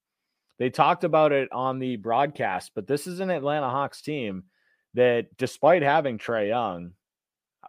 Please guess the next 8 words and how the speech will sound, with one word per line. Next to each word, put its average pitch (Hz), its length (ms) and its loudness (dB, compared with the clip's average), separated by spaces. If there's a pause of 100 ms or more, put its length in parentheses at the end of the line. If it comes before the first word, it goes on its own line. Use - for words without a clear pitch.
who 139 320 4
I 135 120 2
think 143 280 -4
is 113 160 -6
just 113 300 -6 (920)
blatantly 117 600 0
o-, 117 280 0
like, 110 180 -4